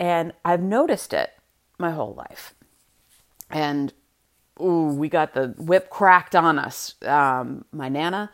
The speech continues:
we had to have hospital corners on the beds. There was a certain way that you could do the sheets, and my cousins can attest to,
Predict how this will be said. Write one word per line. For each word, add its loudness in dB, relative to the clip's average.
we -2
had -6
to -8
have -6
hospital 0
corners -8
on -2
the -4
beds. -2
There -6
was -12
a -20
certain -4
way -2
that -8
you -10
could -12
do -8
the -10
sheets, -10
and -12
my -8
cousins -6
can -10
attest -6
to, -6